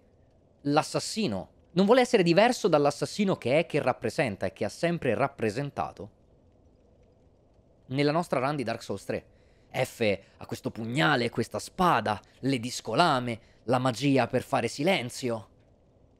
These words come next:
Non è nient'altro. Esattamente come Cassandro è sempre stato un guerriero tortisiano.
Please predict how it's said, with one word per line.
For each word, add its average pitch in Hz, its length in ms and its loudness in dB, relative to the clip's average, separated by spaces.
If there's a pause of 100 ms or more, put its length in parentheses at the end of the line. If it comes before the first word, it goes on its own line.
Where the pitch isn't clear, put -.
(760)
Non 160 320 0
è 180 80 2
nient'altro. 170 840 0 (240)
Esattamente 156 600 -6
come 101 200 -6
Cassandro 143 580 -4 (220)
è 120 100 -14
sempre 147 380 -2
stato 113 300 -2
un 98 120 -6
guerriero 117 420 0
tortisiano. 135 640 -4